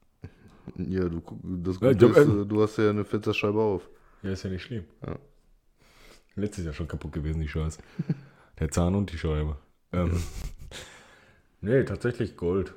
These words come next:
Speaker 2: Hm. Gut, die Herr der Ringe, Ringe, Ringe, ne, gibt's halt nur in Silber.
Speaker 1: Hm.
Speaker 2: Das ist aber auch völlig überteuert, die Scheiße. Muss man halt auch dazu sagen.
Speaker 1: Ist das, äh, drei?
Speaker 2: Nein, das ist neun fünfundzwanziger Silber.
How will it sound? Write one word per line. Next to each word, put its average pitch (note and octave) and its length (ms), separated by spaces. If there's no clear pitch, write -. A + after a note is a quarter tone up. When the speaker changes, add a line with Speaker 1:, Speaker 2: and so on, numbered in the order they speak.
Speaker 2:
Hm. F2 380
Gut, F#2 200
die E2 460
Herr F2 160
der E2+ 100
Ringe, F2+ 280
Ringe, F#2 280
Ringe, F#2+ 400
ne, F2+ 200
gibt's F2 180
halt F2 100
nur E2+ 100
in E2+ 80
Silber. A2 340
Speaker 1:
Hm. F2+ 260
Speaker 2:
Das D#2 140
ist F#2+ 80
aber F2 100
auch E2 100
völlig G#2+ 360
überteuert, F#2+ 440
die G#2 60
Scheiße. G2 560
Muss - 160
man F#2+ 120
halt D2+ 120
auch E2+ 100
dazu G2+ 300
sagen. G#2 300
Speaker 1:
Ist - 140
das, F2 400
äh, F2 920
drei? F2+ 760
Speaker 2:
Nein, A#1 200
das C#2+ 140
ist D2+ 120
neun D#2 160
fünfundzwanziger D#2+ 560
Silber. C#2 220